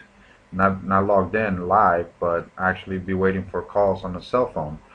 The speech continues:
in case he was needed to be on the road. So then as soon as it would,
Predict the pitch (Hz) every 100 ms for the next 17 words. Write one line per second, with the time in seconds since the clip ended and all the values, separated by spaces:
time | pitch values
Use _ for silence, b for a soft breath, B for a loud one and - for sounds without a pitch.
0 | B B _ 95 92 95 - 92 85 95
1 | 90 - 80 85 82 82 95 98 87 -
2 | 87 87 87 80 87 - 95 92 - 90
3 | 87